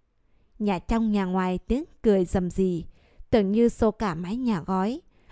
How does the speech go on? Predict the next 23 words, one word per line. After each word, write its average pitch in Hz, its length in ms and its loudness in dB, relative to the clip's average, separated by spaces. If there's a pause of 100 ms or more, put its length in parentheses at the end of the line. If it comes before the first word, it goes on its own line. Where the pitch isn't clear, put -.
(100)
Ông 214 160 4
Triều 208 200 2
Bảy 185 380 -2
vỗ 214 140 0
tay 214 420 -4 (160)
bảo 202 220 2
ông 202 200 0
Triều 202 200 0
Tám: 196 380 -4 (2000)
"Đoạn 233 260 4
này 220 220 4
chắc - 360 -4
xỏ 190 380 4
lão 185 260 2 (100)
quyền 202 200 4
trưởng 190 240 0
vệ, 202 320 2 (840)
môi 311 240 6
dày 202 400 4
miệng 202 280 2
rộng 185 380 0
trán 240 200 -2 (120)
cao. 254 300 2